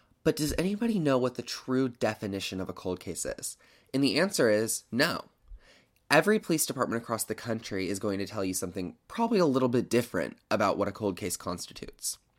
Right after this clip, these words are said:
However, what is generally agreed upon is that it's a case that has run out of any viable leads and there are no investigatory angles to pursue. So what that means is there's not D N A testing to be done,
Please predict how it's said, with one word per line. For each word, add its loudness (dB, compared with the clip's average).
However, 8
what 2
is -2
generally 0
agreed -2
upon -4
is 0
that 2
it's -6
a -4
case 0
that 2
has -4
run 4
out 4
of -2
any 0
viable 0
leads 0
and 2
there 4
are 4
no 4
investigatory -2
angles -4
to -16
pursue. -6
So 2
what 6
that 4
means 2
is 2
there's 2
not 0
D -6
N -2
A 0
testing -2
to -6
be 2
done, 2